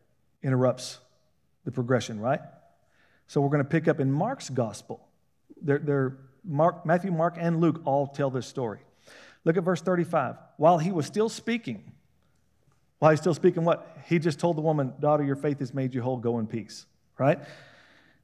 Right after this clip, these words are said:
Some came from the ruler of the synagogue's house who said, "Your daughter's dead. Why trouble the teacher any further?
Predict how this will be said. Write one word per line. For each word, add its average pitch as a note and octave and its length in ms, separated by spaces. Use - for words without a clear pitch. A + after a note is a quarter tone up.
Some A#3 380
came B3 380
from G#3+ 220
the F#3+ 80
ruler F#3 240
of F3+ 40
the E3+ 60
synagogue's E3+ 460
house G3 200
who E3+ 80
said, D3+ 280
"Your C#3+ 100
daughter's C#3+ 360
dead. C#3 220
Why B2+ 200
trouble C3 320
the A#2+ 100
teacher A2 380
any G2+ 120
further? G#2 380